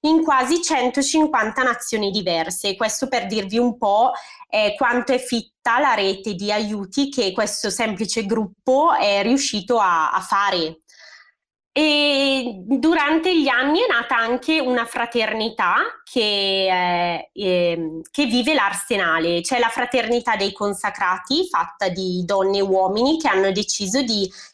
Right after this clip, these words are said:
restituire tutta la loro vita a Dio e agli altri, e di famiglie che, eh, frequentano l'Arsenale e fanno parte di, di questa fraternità.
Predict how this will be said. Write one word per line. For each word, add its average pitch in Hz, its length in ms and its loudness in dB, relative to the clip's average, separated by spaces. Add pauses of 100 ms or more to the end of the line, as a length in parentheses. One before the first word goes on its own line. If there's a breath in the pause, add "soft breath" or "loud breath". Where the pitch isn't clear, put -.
restituire 240 800 0
tutta 202 500 0
la 196 140 2
loro 240 280 4
vita 214 320 0
a 294 60 2
Dio 196 260 -2
e 185 40 2
agli 185 180 0
altri, 165 500 0 (420 loud breath)
e 339 140 0
di 269 160 2
famiglie 277 540 0
che, 220 340 0
eh, 180 460 0
frequentano 233 640 0
l'Arsenale 185 960 0
e 254 80 0
fanno 220 280 0
parte 240 420 -2
di, 180 260 -6
di 247 120 -4
questa 185 380 -2
fraternità. 175 920 -2